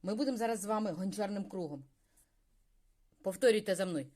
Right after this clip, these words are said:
Старається гончарний круг, і глина тянеться до рук. Стає вона горнятком,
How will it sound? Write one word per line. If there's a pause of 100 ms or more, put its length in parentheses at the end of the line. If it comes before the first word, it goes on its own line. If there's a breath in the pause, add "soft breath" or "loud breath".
(120)
Старається
гончарний
круг, (260 soft breath)
і
глина
тянеться
до
рук. (280 soft breath)
Стає
вона (220 loud breath)
горнятком,